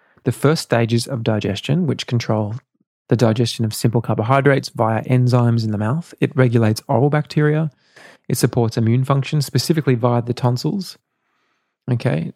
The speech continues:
Super, super important. And it's interesting in Western medicine that some diseases that come from kapha sites in the body, such as the pancreas, heart, the brain, and joints, are actually directly correlated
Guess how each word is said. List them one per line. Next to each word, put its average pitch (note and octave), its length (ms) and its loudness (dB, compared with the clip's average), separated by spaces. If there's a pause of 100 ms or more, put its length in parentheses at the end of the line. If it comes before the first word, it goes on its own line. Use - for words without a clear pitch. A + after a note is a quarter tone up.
(260)
Super, E3 400 0
super B2+ 260 -2
important. A2+ 500 -2
And C3 200 2
it's C3 140 -4
interesting - 500 0
in A#2+ 120 2
Western A#2+ 300 0
medicine A#2 400 -2
that A2 160 -4
some D#3 460 0 (420)
diseases C3 960 0 (520)
that - 280 -2 (680)
come C3 260 2
from A#2 440 0
kapha B2 340 -2
sites - 400 -6
in A#2 40 0
the A2+ 60 0
body, B2+ 260 -2
such - 320 -6
as A2+ 60 -8
the - 80 -12
pancreas, A2 540 -4
heart, G#2+ 480 -4
the A#2+ 80 -6
brain, G#2+ 580 -2 (420)
and A2 240 0
joints, D3 520 0
are B2 80 2
actually A3 320 -2
directly C3 400 0
correlated A2 580 -2